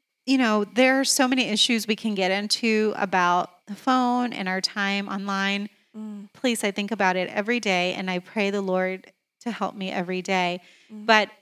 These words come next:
Speaker 1: one of the things that I do know is that God can use anything
Speaker 2: Mm.
Speaker 1: to bring us back to Him. And
Speaker 2: Mm-hmm.
Speaker 1: so for me, it has been that,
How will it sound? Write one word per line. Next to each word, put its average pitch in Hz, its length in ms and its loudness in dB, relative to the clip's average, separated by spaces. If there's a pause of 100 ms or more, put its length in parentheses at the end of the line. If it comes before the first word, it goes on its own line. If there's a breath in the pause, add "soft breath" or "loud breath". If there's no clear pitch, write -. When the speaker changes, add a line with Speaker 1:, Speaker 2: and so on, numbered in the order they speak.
(100)
Speaker 1:
one 226 180 4
of 262 80 2
the 254 100 2
things 226 260 -2
that 202 120 0
I 185 80 -2
do 262 380 0
know 175 260 -2
is 208 180 -4
that 185 220 -4
God 202 260 -2
can 226 220 -4
use 196 240 -4 (140)
anything 220 720 -4 (360)
Speaker 2:
Mm. 196 160 -18
Speaker 1:
to 233 140 2
bring 196 240 0
us 185 140 -6
back - 300 -4
to 214 120 -6
Him. 180 460 -8 (100)
And 220 140 -4
Speaker 2:
Mm-hmm. 202 100 -6
Speaker 1:
so 202 180 2
for 208 220 -6
me, 208 680 -2
it 202 80 -6
has 185 200 -8
been 180 220 -6
that, 160 320 -2